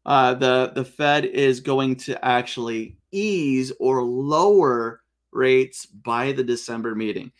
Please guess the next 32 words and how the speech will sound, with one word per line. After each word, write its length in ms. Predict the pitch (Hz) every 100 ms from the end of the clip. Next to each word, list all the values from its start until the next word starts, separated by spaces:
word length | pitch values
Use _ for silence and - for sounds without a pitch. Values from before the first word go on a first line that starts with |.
| _ -
So 180 | 147
again, 240 | 156 220 170
this 160 | 143
isn't 220 | 160 170 196
what 160 | 202
the 100 | 202
Fed 320 | 175 180 240
has 180 | 226 139
said, 300 | - 131 131
but 160 | 135 127
this 260 | 170 214
is 140 | 226 180
what 320 | 175 170 165
traders 420 | - 151 147 135
are 80 | 123
betting 400 | 120 127 131 131
on 220 | 131 123
right 440 | 117 143 180 180 143
now, 500 | 147 147 135 123 - _ _ _
believing 720 | 139 135 147 156 147 139 135
that 300 | 123 131 123 - - - -
almost 580 | 165 220 196 156 -
with 260 | 139 135 120
certainty, 1160 | - - - 220 262 - 156 139 139 131 131 - _ _ _ -
the 180 | 139 135
Fed 500 | - 151 151 156 -
is 240 | 139 135 131
going 340 | 131 131 123
to 80 | 123
cut 320 | 120 113 -
rates. 320 | 104 101 - -
So, 280 | 135 131